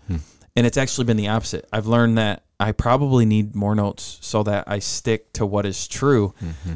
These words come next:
Speaker 2: as I'm studying and writing the sermon and thinking through everything. That way, when I'm up there on stage, I'm not just spitballing, because when I spit, if I'm gonna spitball, I might <laughs> say, I might say something I probably shouldn't, you know,
Speaker 1: Mm-hmm.
Speaker 2: uh, because it's just maybe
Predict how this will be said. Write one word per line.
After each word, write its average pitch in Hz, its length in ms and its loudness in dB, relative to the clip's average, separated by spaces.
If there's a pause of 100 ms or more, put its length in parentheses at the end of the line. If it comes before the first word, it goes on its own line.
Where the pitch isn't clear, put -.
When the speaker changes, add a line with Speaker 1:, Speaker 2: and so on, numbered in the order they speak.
Speaker 2:
as 117 160 2
I'm 110 160 2
studying 120 640 4
and 98 120 -2
writing 117 280 4
the 110 80 4
sermon 107 460 2
and 101 180 -4
thinking 123 420 4
through 123 320 2
everything. 107 300 -2
That 123 200 2
way, 127 140 4
when 113 160 4
I'm 104 180 -2
up 117 220 -2
there 101 400 0
on 101 120 -4
stage, 143 420 0 (400)
I'm 131 180 4
not 143 200 0
just 127 300 -2
spitballing, 104 540 0
because 127 260 0
when 135 120 4
I 117 80 4
spit, - 400 -2
if - 80 -2
I'm 117 240 4
gonna 131 160 2
spitball, 117 600 2 (440)
I 110 100 0
might 131 280 2
<laughs> - 0 -
say, - 380 -4
I 139 120 2
might 131 180 4
say 131 200 0
something 120 520 0 (340)
I 117 60 0
probably 107 320 2
shouldn't, 123 400 -2 (240)
you 113 140 6
know, 107 160 2 (440)
Speaker 1:
Mm-hmm. - 40 -8
Speaker 2:
uh, 104 360 2 (380)
because 120 380 2
it's - 160 -4
just 123 180 -2
maybe 110 380 2